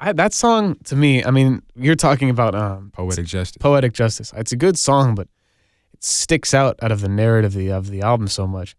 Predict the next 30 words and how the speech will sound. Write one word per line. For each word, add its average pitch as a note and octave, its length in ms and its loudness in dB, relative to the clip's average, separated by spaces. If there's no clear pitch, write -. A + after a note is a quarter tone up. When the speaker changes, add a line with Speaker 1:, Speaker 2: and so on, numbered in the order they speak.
Speaker 2:
Yeah. F2+ 300 -12
Speaker 1:
I A#2+ 60 -4
felt C#3+ 180 2
like C3+ 160 2
it - 20 6
was, B2 160 4
like, B2 140 2
an A#2 80 2
obligatory, A#2+ 640 2
we A#2 120 2
gotta A#2 160 4
have A2 140 4
one G#2+ 300 0
for G#2+ 100 -6
the G2+ 100 0
ladies G#2 400 2
kind G2+ 160 -12
of G2 80 -8
thing. G2 280 -10
Speaker 2:
Yeah, B2+ 140 -2
that's C3+ 220 2
what B2 60 -2
I A#2+ 80 4
was A2 120 2
gonna G2 180 2
say. A2 260 0
That's G#2+ 240 0
another G2+ 260 2
thing. F#2 400 -2
Um, D#2 500 -10